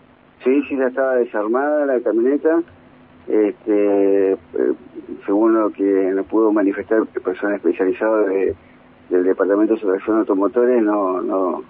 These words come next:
no había sido vendida las partes todavía. Así que, bueno, eh, nos-, por eso mismo nosotros estamos con,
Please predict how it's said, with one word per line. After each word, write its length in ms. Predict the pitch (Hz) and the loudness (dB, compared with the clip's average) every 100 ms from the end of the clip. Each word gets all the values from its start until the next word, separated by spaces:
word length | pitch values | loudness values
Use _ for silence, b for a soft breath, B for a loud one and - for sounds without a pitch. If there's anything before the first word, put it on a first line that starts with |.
| - | -4
no 80 | 107 | 0
había 200 | 107 104 | 2 2
sido 260 | 113 107 | -2 0
vendida 320 | 104 98 110 | -2 0 0
las 140 | 101 - | 0 -2
partes 340 | 113 107 - | -2 -2 -4
todavía. 460 | - 95 95 98 90 - - - - - - - 104 | -2 0 2 2 -2 -6 -20 -20 -20 -20 -18 -8 -8
Así 220 | - 110 | -2 -2
que, 600 | 117 113 113 107 104 98 95 85 | 2 2 4 4 2 2 0 -2
bueno, 280 | 73 113 101 - - - | 0 0 -2 -8 -20 -6
eh, 80 | 98 | -2
nos-, 180 | 90 98 | -2 -4
por 160 | - 120 | -2 -2
eso 160 | 120 | 2
mismo 260 | 127 131 131 | 2 2 2
nosotros 460 | 127 127 131 131 - - - - - B - 92 | 0 0 0 0 -2 -14 -20 -20 -20 B -10 -8
estamos 420 | 98 127 127 - | -2 0 0 0
con, 400 | - 107 98 71 | -2 0 2 0